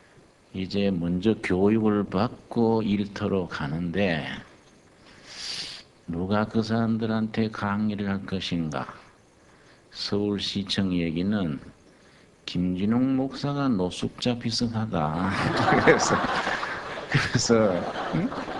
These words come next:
이런 거 들으면 참 이걸 골 때린다는 거예요. 사람이 이력이 잘못 피알 되면은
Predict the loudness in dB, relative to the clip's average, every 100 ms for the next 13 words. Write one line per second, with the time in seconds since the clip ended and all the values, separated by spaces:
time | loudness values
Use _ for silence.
0 | -6 -6 -6 -6 -6 -6 -6 -6 -6 -6
1 | -8 -10 -10 -6 -4 -2 2 2 4 4
2 | 4 4 4 6 4 2 2 2 2 2
3 | 2 0 4 4 6 4 6 4 4 4
4 | 4 2 2 2 4 4 2 2 2 0
5 | -2 -2 -4 -6 -10 -12 -14 -14 -14 -16
6 | -18 -4 4 4 6 6 4 4 4 6
7 | 6 4 2 4 4 4 2 0 0 2
8 | 4 4 4 4 4 4 4 4 4 2
9 | 0